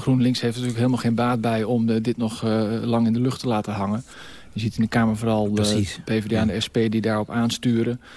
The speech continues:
Speaker 1: Eh, maar, eh, de partijen die hiervoor zijn, die willen dat gewoon afgekaart hebben. Want, eh, je, je wil natuurlijk niet, eh, een paar dagen voordat je congres begint, eh, eh, dit in de Kamer behandelen, laat staan daarna. Dus dat is, eh, niet aan de orde, lijkt me.
Speaker 2: Nee, eh, eigen werkelijkheid in Den Haag, eh,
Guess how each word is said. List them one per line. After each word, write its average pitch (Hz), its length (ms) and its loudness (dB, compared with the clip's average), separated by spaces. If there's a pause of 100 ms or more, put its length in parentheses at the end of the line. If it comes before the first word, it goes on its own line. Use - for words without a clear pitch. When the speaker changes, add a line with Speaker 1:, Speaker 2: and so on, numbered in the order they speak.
(380)
Speaker 1:
Eh, 214 420 0
maar, 208 440 -2
eh, - 80 -6 (100)
de 107 80 -4
partijen 110 520 0
die 110 260 2
hiervoor 117 400 0
zijn, 113 200 0
die 113 120 2
willen 110 180 0
dat 107 160 -2
gewoon 110 240 -2
afgekaart 104 520 -4
hebben. 101 320 -4
Want, 101 240 -4
eh, 92 260 -2
je, 104 100 -2
je 110 120 -2
wil 113 160 2
natuurlijk 117 300 -2
niet, 117 140 0
eh, 120 80 -2
een 113 140 -2
paar 113 180 2
dagen 110 260 0
voordat 113 300 -2
je - 60 -12
congres 117 400 -2
begint, 120 400 0
eh, 120 120 2
eh, 117 80 -2 (880)
dit 120 160 0
in 123 60 2
de 123 80 2
Kamer 120 300 2
behandelen, 117 500 2
laat 110 180 0
staan 113 260 0
daarna. 107 320 2
Dus 107 160 -6
dat 110 160 -6
is, 110 220 -4
eh, 110 100 2
niet 117 200 2
aan 107 60 0
de - 80 2
orde, 107 240 -2
lijkt 87 240 -4
me. 101 80 -4 (280)
Speaker 2:
Nee, 90 220 -4
eh, 107 200 -8
eigen 117 240 2
werkelijkheid 117 440 0
in 117 60 2
Den 113 100 0
Haag, 113 320 -2
eh, 107 80 -10